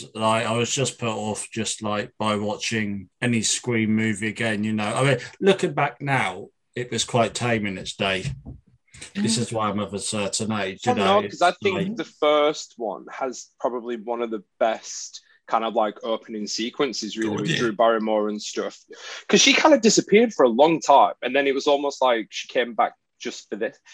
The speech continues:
Speaker 2: And, like, again, spoiler alert, oh my God, I've never seen it. But, you know, it's one of the better, I think one of the better opening sequences to, like, all of the films. 'Cause I've seen,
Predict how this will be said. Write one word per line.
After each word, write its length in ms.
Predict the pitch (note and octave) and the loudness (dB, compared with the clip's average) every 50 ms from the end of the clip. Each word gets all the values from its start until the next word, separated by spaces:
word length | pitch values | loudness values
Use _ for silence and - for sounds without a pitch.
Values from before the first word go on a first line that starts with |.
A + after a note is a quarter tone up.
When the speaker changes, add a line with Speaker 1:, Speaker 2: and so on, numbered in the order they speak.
| - - | -14 -8
Speaker 2:
And, 220 | - C3+ C3 B2 - _ - | -6 -6 -6 -6 -10 _ 0
like, 300 | A#2+ A2 G#2+ G#2 - - | 2 2 2 2 0 -4
again, 340 | F#2+ - A2 G#2 G2 G2 F#2+ | -6 -6 -6 -6 -6 -8 -10
spoiler 580 | - - - - G#2 G#2 G#2+ A2 G#2 G2 F#2+ F#2+ | -10 -10 -6 -2 0 0 0 0 -2 -2 -2 -2
alert, 160 | F#2+ G2 D#2+ | -2 -2 -2
oh 40 | G#2 | -2
my 160 | G#2+ G#2 G2 F2+ - | -4 -4 -4 -4 -2
God, 180 | - F#2+ F2 G2 | 0 0 0 0
I've 120 | - - | -2 -6
never 180 | F#2+ G2+ G2 F#2+ | -8 -6 -6 -6
seen 300 | - - - A2+ A2 G#2 | -6 -4 -2 -2 0 -2
it. 120 | - - - | -4 -2 2
But, 160 | B2+ A#2+ - - - - - - - - - | 2 2 2 2 -6 -14 -14 -14 -16 -12 -4
you 100 | - F#3 | 2 4
know, 80 | F#3 F3+ | 6 6
it's 320 | E3+ - C#3+ C#3+ - - | 6 6 4 2 0 2
one 140 | - E3 D#3+ | 2 4 4
of 80 | E3 D#3 | 6 4
the 120 | D#3 D3 - _ - | 4 0 2 _ 4
better, 580 | D3+ D3+ - - - D3 C#3 C3+ C3+ C3 C3 - _ _ _ _ _ _ _ _ _ _ _ _ - | 4 4 4 4 6 8 8 10 8 8 6 2 _ _ _ _ _ _ _ _ _ _ _ _ -2
I 60 | C#3+ | -2
think 220 | - - D3+ C#3 C3+ | 0 0 -2 -2 0
one 100 | C#3 C#3 | 0 0
of 60 | C3+ | 0
the 60 | C3 A2 | -2 -2
better 380 | - C#3 B2+ - - C#3 B2+ - | 0 0 0 0 0 -2 -2 0
opening 320 | B2 C3 B2 A#2+ A#2+ A2+ | 0 0 -2 -2 -6 -8
sequences 600 | - - A#2 A2 - B2 A2+ - - F#2 - - | -8 -10 -10 -10 -12 -14 -16 -14 -14 -14 -14 -12
to, 100 | - A#2+ | -8 -4
like, 220 | G#2+ G#2 G#2+ G#2+ - - | -2 -2 -2 -2 -4 -2
all 160 | - G#2 G2+ G#2+ | 0 0 2 2
of 100 | G#2 - | 0 -4
the 80 | A2 | -6
films. 300 | - - B2+ B2 C3 - | -2 0 2 2 2 0
'Cause 120 | - - D3 | 2 4 4
I've 100 | D3 C#3 | 4 4
seen, 340 | - D3+ D3 D3 C#3+ C3+ | 4 0 0 0 0 -2